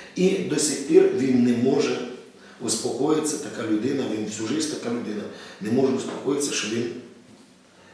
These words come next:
е, програв. Значить, він тут, е, на сході громадян мені, е, хотів устроїти, е, щоб мене люди просто-напросто таку вже грязь лив, що, щоб мене люди просто недовіру виразили.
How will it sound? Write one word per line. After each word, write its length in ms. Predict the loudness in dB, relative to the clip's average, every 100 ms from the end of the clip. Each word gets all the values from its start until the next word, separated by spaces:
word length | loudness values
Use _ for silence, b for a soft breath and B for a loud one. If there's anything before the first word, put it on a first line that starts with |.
| B -16 -10
е, 320 | -8 -4 -6 -6 0
програв. 560 | 2 4 2 -2 -8 -14 -20 -20 -20 -20 -20 B B B B B B -6
Значить, 200 | -2 2
він 120 | 2
тут, 220 | 2 0
е, 140 | 2 2
на 220 | 4 2
сході 320 | 2 2 4
громадян 600 | 4 4 2 6 6 6
мені, 200 | 4 2
е, 200 | 0 -2 -4 -6 -8 -8
хотів 340 | -6 -6 -4
устроїти, 580 | -4 -2 0 2 2 -2 -8 B B B -6
е, 260 | -4 -4 -6 -8 -8
щоб 160 | -10 -6
мене 260 | -4 -2 -2
люди 360 | 0 2 0 -2 B B -6
просто-напросто 760 | -4 -2 -4 -4 -4 -6 -6 -6 -6 -6
таку 240 | -2 0
вже 140 | 2
грязь 440 | 2 2 2 0 -2
лив, 160 | -4
що, 100 | -6 -10 -12 B B
щоб 220 | -6 -4
мене 200 | -4 -2
люди 180 | -2 -2
просто 380 | -2 -4 -4 -6 -4 -2
недовіру 460 | 0 2 2 2
виразили. 420 | 0 -4 -8 -10